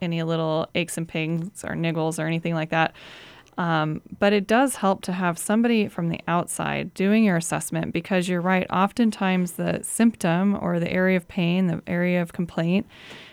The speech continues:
is really a witness to something else going on.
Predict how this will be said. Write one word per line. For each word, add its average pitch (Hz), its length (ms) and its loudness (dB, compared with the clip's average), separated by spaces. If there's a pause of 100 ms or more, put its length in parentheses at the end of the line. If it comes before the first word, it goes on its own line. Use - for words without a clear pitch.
(120)
is 185 240 2 (160)
really 233 280 4
a 185 60 6
witness - 580 -2 (120)
to 170 100 -6
something 208 440 4
else 151 180 -2
going - 280 -6
on. 175 180 -6